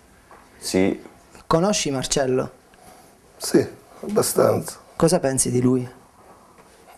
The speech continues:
Speaker 3: Se mi viene un pensiero subito in testa, donne.
Speaker 1: Le donne credo che siano un qualcosa di splendido.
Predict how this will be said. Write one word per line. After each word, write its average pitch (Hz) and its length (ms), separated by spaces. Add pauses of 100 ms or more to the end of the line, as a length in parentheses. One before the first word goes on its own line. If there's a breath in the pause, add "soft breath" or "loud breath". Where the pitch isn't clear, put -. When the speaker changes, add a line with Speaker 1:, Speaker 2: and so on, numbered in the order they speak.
Speaker 3:
Se - 160 (140)
mi 120 120
viene 123 180
un 123 40
pensiero 131 360
subito 127 260
in 123 100
testa, - 560 (200)
donne. 117 560 (640 loud breath)
Speaker 1:
Le 98 260
donne 113 1040 (680 loud breath)
credo 92 280
che 90 140
siano 92 760 (1300 loud breath)
un 92 160
qualcosa 98 460
di 92 80
splendido. 69 560